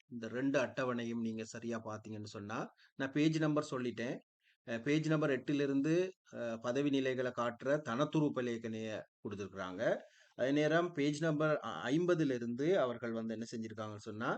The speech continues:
வெட்டு பரிவர்த்தன வகுவை கொடுத்திருக்கிறாங்க. இப்ப நான் கூறிய இந்த வழிகாட்டல் அடிப்படையில நீங்க என்ன செய்யணும்னு சொன்னா, இந்த குறியீட்டு இலக்கங்களை சரியாக பார்த்து, அதாவது, அ, வெட்டு பரிவர்த்தன வகுட இலக்கத்தை சரியா கண்டு,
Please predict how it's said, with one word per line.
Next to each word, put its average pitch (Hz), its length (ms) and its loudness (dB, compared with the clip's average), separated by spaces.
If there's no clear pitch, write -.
வெட்டு 117 320 -2
பரிவர்த்தன 131 680 -2
வகுவை 117 420 -2
கொடுத்திருக்கிறாங்க. - 560 -14
இப்ப 131 120 -2
நான் 151 300 2
கூறிய 175 380 4
இந்த 160 160 4
வழிகாட்டல் 135 560 0
அடிப்படையில 110 460 -6
நீங்க 110 180 -6
என்ன 110 160 -6
செய்யணும்னு 104 340 -8
சொன்னா, 101 480 -8
இந்த 143 220 0
குறியீட்டு 170 440 4
இலக்கங்களை 123 680 0
சரியாக 131 580 0
பார்த்து, 117 640 -4
அதாவது, 117 400 -2
அ, 107 140 -6
வெட்டு 113 340 -2
பரிவர்த்தன 131 680 -2
வகுட 151 800 2
இலக்கத்தை 123 480 -4
சரியா 117 400 -4
கண்டு, 104 560 -6